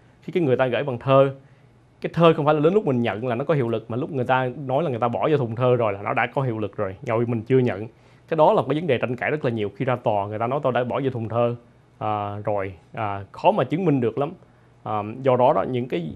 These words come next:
điều mình quy định khi mà nói, ồ, à, ba ngày phải trả tiền, mình phải quy định rõ ràng là trả ở đâu.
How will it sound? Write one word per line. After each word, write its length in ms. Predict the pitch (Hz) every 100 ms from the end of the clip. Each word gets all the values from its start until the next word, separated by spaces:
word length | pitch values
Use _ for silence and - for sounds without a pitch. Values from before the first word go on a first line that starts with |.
| -
điều 220 | 147 123
mình 180 | 110 107
quy 120 | 127
định 260 | 127 110 117
khi 220 | - 127
mà 120 | 117
nói, 300 | 107 123 165 - -
ồ, 300 | 123 107 98 - _ _
à, 160 | 120 101 104 - - - -
ba 160 | 123
ngày 140 | 113 95
phải 120 | -
trả 140 | 98
tiền, 340 | 123 117 104 104
mình 100 | 104
phải 120 | 123
quy 100 | 127
định 140 | 113
rõ 200 | 104 101
ràng 280 | 123 107 98
là 80 | 101 -
trả 140 | 95
ở 160 | - 131
đâu. 360 | 131 131 127